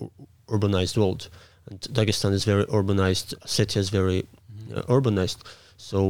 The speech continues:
Speaker 1: uh, traditional society, traditional culture is a culture of traditional society. We don't have it anymore. So, uh, I think that the cases of Ossetia and Dagestan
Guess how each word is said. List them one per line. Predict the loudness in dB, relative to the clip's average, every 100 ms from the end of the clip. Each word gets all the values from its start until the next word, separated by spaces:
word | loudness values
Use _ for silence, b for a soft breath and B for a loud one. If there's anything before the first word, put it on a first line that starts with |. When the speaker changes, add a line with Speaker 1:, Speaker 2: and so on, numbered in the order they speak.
| 0 -2
Speaker 1:
uh, | 0 0 0 -4
traditional | -4 0 2 0
society, | 0 0 2 2 0 -8
traditional | 0 2 2 0 0
culture | 0 0 0 0
is | 0 -2 -2 -4 -2
a | -2
culture | 0 -2 0 -2
of | -2
traditional | -2 -2 -2 -4
society. | -2 0 -2 -2
We | -2
don't | 0 0
have | -2 -4
it | -6 -16 B B B B B
anymore. | 2 4 4 2 B B B B
So, | 2 4 4 -2 -10
uh, | -4 -2 -2 -4 -16 -20 _ -20 -20 -6
I | -4
think | 2 2
that | 4 2 0
the | -4
cases | 0 0 -2 -4
of | -4
Ossetia | 0 0 0 -2
and | 0
Dagestan | -2 -2 -2 -2 -2